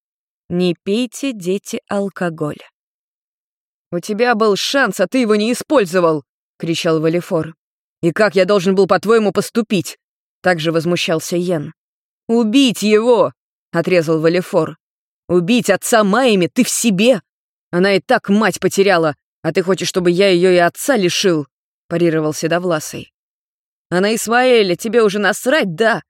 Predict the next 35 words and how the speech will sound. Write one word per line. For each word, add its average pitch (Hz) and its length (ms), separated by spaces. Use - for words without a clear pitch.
Он, 180 160
между 185 260
прочим, 202 400
её 185 180
дядя, 185 340
если 160 260
не 175 140
забыл". 170 480
Это 190 300
не 208 220
было 170 260
их 175 160
обычной 170 480
дружеской 165 520
ссорой, 170 520
так 175 160
что 170 180
Тора 196 220
не 175 160
торопилась 175 600
вмешиваться, 147 600
стоя 226 340
в - 40
стороне 170 560
и 214 40
покусывая 208 640
нижнюю 165 440
губу. 156 440
Майми 165 400
уже 156 180
сидела 160 440
рядом 170 320
на 160 80
поваленном 156 560
дереве, 165 460